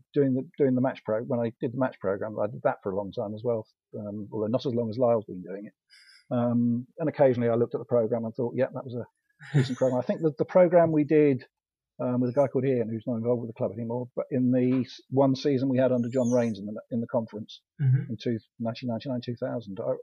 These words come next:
Speaker 1: always look back at that and think, "Yeah, that was a, that was a, a good programme. We really, we na-,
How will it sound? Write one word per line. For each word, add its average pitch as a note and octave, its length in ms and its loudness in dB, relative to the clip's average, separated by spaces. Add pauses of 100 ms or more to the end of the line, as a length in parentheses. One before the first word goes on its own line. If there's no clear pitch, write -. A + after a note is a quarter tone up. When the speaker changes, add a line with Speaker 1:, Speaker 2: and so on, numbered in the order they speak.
(120)
Speaker 1:
always C3 220 2
look B2+ 160 -2
back B2 180 2
at C3 100 -8
that B2 240 0
and - 100 -20
think, B2 220 -4
"Yeah, B2+ 160 -2
that C#3 120 -4
was A#2+ 120 -8
a, A#2+ 40 -8 (200)
that D3 160 -4
was B2 140 -4
a, B2+ 100 2 (200)
a B2 60 -2
good B2+ 300 0
programme. A#2+ 640 0 (100)
We C3 80 -4
really, B2 400 -2
we B2+ 160 0
na-, C3 160 2